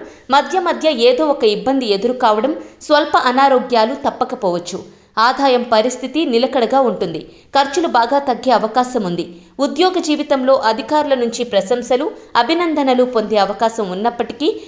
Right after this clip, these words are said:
పనిభారం కూడా పెరుగుతుంది. రాదనుకున్న డబ్బు చేతికందుతుంది. కుటుంబ జీవితం ప్రశాంతంగా సాగిపోతుంది. సింహం, సమయం చాలా వరకు అనుకూలంగా ఉంది. సద్వినియోగం చేసుకోవడం మంచిది. సొంత పనుల మీద,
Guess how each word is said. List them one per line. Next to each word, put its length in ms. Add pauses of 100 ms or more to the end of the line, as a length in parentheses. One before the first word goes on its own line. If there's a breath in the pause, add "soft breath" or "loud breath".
(140 loud breath)
పనిభారం 560
కూడా 160 (120)
పెరుగుతుంది. 500 (340 loud breath)
రాదనుకున్న 580 (120)
డబ్బు 160 (100)
చేతికందుతుంది. 800 (300 loud breath)
కుటుంబ 300 (120)
జీవితం 400
ప్రశాంతంగా 600 (100)
సాగిపోతుంది. 680 (1300)
సింహం, 440 (560 soft breath)
సమయం 400 (100)
చాలా 320
వరకు 260
అనుకూలంగా 680
ఉంది. 180 (320 loud breath)
సద్వినియోగం 720
చేసుకోవడం 640
మంచిది. 340 (320 loud breath)
సొంత 240 (120)
పనుల 340
మీద, 160